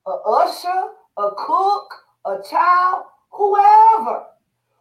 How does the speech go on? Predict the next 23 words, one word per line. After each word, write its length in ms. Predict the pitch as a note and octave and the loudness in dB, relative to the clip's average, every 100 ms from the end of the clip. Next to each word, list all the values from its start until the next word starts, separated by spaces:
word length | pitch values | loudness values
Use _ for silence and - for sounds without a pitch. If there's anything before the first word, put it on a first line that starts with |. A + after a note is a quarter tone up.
| _ | _
When 180 | - G#3 | -12 -4
they've 280 | B3 F4 F#4+ | -2 -2 -6
accepted 720 | D#4+ - E4+ F#4 F#4 F#4 B3 | -14 -12 -2 -2 -2 -12 -14
Jesus 420 | D#4+ E4+ F#4 D#4 | -14 -14 -14 -16
Christ 420 | - D4+ D#4+ F4 - | -10 -4 -4 -4 -10
as 120 | B3 A#3+ | -12 -12
their 200 | G#3+ F#3+ | -10 -12
Lord 460 | F#3 A3 C#4+ D#4+ D#4+ | -6 0 2 2 -2
and 140 | G3+ - | -10 -12
Savior, 480 | C#4 D4 D#4+ C#4+ C#4 | -8 -8 -10 -16 -18
he 180 | B3 G3+ | -18 -16
then 300 | A3 C#4 D#4 | -8 -8 -8
begins 480 | A#3 F3+ A#3+ C4 B3+ | -18 -14 -12 -12 -10
to 100 | G3+ | -14
work 440 | F#3+ F3+ C#4 D4 - | -8 -2 -2 -4 -8
in 200 | G#3+ G3+ | -10 -8
them 220 | A3 B3+ | -8 -8
to 80 | - | -12
both 280 | F#3+ F#3 F#3 | -14 -14 -14
will 260 | F#3 D4+ C#4 | -14 -12 -10
and 180 | A3 F3+ | -12 -12
do 240 | A#3 G3+ _ _ | -18 -18 _ _
according 500 | A3 A3 D4 C4+ B3+ | -8 -4 -2 -2 -4